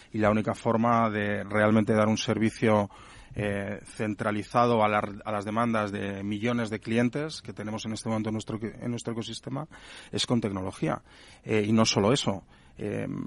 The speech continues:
nosotros nos tomamos muy en serio, eh, el intentar conocer a cada uno de los clientes y tenemos un identificador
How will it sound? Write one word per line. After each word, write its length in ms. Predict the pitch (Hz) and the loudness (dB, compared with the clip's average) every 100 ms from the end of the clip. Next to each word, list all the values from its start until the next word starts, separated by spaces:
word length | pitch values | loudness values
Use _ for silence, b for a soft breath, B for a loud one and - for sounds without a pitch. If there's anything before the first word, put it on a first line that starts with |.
| - - - | -10 -14 -20
nosotros 600 | - - 117 98 117 123 | -18 -10 -6 0 4 6
nos 280 | 117 113 - | 8 8 6
tomamos 440 | 117 110 117 120 | 4 6 8 6
muy 180 | 110 120 | 6 6
en 60 | 113 | 6
serio, 560 | - 120 113 110 113 107 b b b | 2 0 2 0 -2 -6 b b b
eh, 340 | - 110 107 104 101 104 101 - _ - - _ | -2 0 2 0 -2 -2 -4 -10 _ -20 -20 _
el 200 | 127 120 | 2 4
intentar 440 | 113 110 - 123 120 | 4 4 2 0 0
conocer 400 | 117 104 - 113 | -2 -6 -4 -6
a 60 | |
cada 100 | 110 | -4
uno 100 | 110 | -6
de 40 | 110 | -6
los 140 | 110 | -8
clientes 500 | - 113 113 135 135 | -2 0 0 -2 -4
y 60 | 104 | -2
tenemos 320 | 107 107 - | 0 0 2
un 100 | 113 | 4
identificador 800 | 107 101 - 110 110 107 113 113 | 4 2 -6 -2 0 2 2 -2